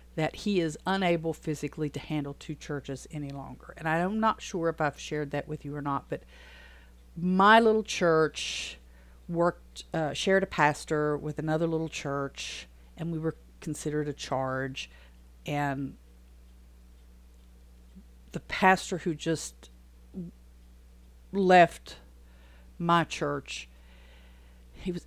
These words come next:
up there in age. Well, he fell back in late summer and just about concussed himself. He, he hit his face. He had tremendous nosebleed. He had a big black eye. He had to go to the V A hospital. He was there for a few days. Then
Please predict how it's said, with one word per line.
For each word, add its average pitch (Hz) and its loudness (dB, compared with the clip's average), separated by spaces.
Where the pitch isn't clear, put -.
up 190 2
there 185 4
in 147 0
age. 139 -6
Well, 151 -8
he - -8
fell 226 12
back 180 8
in 165 -4
late 156 0
summer 143 -2
and 143 -2
just - 2
about 131 -2
concussed - -6
himself. 131 -8
He, 143 -14
he 139 -14
hit 143 -8
his - -14
face. 175 4
He - -14
had - -12
tremendous 151 -6
nosebleed. 160 -2
He 135 -8
had 135 -10
a 131 -16
big 139 -12
black - -10
eye. 151 4
He 143 -6
had 135 -8
to - -14
go 135 -12
to 135 -10
the 135 -14
V 143 -8
A 156 0
hospital. 139 -6
He 139 -8
was 131 -12
there 139 -6
for 135 -12
a 131 -8
few 143 -10
days. 135 -4
Then 180 2